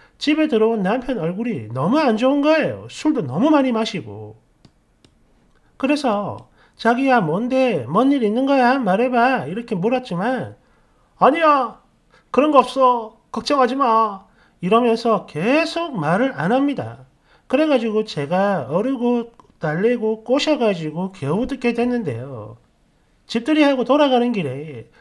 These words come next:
어머님이 울었다는 겁니다. 나 진짜 너무 당황스러워서 처음에 말이 안 나오더라고요.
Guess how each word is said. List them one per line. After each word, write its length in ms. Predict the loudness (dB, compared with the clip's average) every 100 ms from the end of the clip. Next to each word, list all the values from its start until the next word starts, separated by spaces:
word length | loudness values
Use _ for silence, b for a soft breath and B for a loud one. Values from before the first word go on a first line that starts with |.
| b
어머님이 420 | 4 6 6 2
울었다는 540 | 0 2 2 2 0 0
겁니다. 600 | -2 -4 -8 -10 -14 -18 b b b b
나 160 | -6 -4
진짜 300 | -6 -4 -6
너무 520 | -4 0 2 2 2
당황스러워서 1080 | 0 -2 -4 -6 -4 -2 -4 -4 -6 -6 -8
처음에 380 | -4 -2 -2
말이 320 | -4 -4 -2 0
안 180 | -2
나오더라고요. 760 | -2 -4 -2 -4 -4 -8 -12